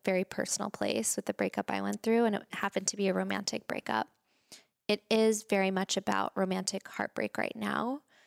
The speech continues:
But we noticed really early on, like, people would write in stories and ask us that, like, "Hey, I, you know, I haven't spoken with my dad in, like, ten years. Like, do you have something around that?" Or, um,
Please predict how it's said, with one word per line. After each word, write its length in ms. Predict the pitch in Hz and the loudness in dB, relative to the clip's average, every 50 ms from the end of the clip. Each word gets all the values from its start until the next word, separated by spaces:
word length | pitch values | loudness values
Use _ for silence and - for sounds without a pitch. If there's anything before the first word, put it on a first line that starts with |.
| _ _ _ _ _ _ _ _ _ _ _ | _ _ _ _ _ _ _ _ _ _ _
But 240 | - 202 214 - - | 0 0 0 0 0
we 120 | - 220 | 0 2
noticed 480 | 226 226 208 196 190 202 208 202 - - | 2 4 4 4 4 4 2 0 0 0
really 280 | 208 196 196 190 190 - | 2 2 4 4 4 4
early 320 | 208 202 202 196 196 - | 4 4 4 4 2 2
on, 320 | - 190 185 185 196 196 | 2 2 2 0 0 0
like, 160 | 196 208 208 - | -2 -4 -2 -2
people 180 | - 202 - 202 | -2 0 2 2
would 120 | 190 196 | 2 2
write 180 | 202 202 - 202 | 2 0 0 0
in 140 | 202 196 | 0 0
stories 480 | 196 - - - 196 196 202 202 196 - | 0 0 0 2 2 2 2 2 0 -2
and 80 | - - | -4 -4
ask 320 | - - 220 226 - - | -2 -2 0 0 -2 -2
us 160 | - - - - - - | -4 -6 -4 -4 -4 -4
that, 160 | - - - _ - | -4 -6 -8 _ -6
like, 160 | - - - | -6 -4 -4
"Hey, 340 | - - - 269 269 262 - - | -6 -4 0 2 2 2 2 0
I, 500 | - 214 208 214 208 208 208 208 208 - - - - - _ _ | 0 0 2 4 4 4 4 4 2 0 -4 -12 -20 -20 _ _
you 120 | - 208 | 0 2
know, 80 | 202 196 | 4 2
I 60 | 202 | 2
haven't 260 | 196 202 202 - - | 2 0 0 0 -2
spoken 340 | - - - 202 - - 202 | 0 0 0 0 0 2 2
with 140 | 208 202 - | 2 2 2
my 100 | 208 208 | 0 0
dad 460 | 196 - 208 208 202 202 196 202 202 | 0 2 2 4 4 4 2 2 0
in, 100 | 208 - | -2 -2
like, 180 | - - - - - | -4 -6 -4 -4 -4
ten 260 | - - 196 196 196 | -2 0 0 0 0
years. 420 | 190 185 185 180 180 180 185 190 - | 0 0 2 2 2 2 2 2 0
Like, 220 | 214 202 - - - | -2 -2 -4 -6 -6
do 80 | - | -4
you 80 | 202 196 | -2 -2
have 220 | 190 - 196 196 | 0 0 -2 -2
something 340 | - - 202 196 - 208 196 | -2 -4 -4 -2 -2 0 0
around 300 | 196 196 208 214 220 220 | 2 2 2 2 2 2
that?" 340 | 240 247 240 226 214 208 - | 2 4 4 4 2 0 0
Or, 520 | - - 202 196 202 196 196 196 196 196 - - - - - - _ _ _ _ _ _ _ - | 0 0 2 4 4 4 4 4 2 0 -2 -8 -18 -20 -20 -20 _ _ _ _ _ _ _ 0
um, 540 | 190 190 190 196 196 196 202 208 214 226 | 2 2 2 0 -2 -4 -6 -10 -12 -14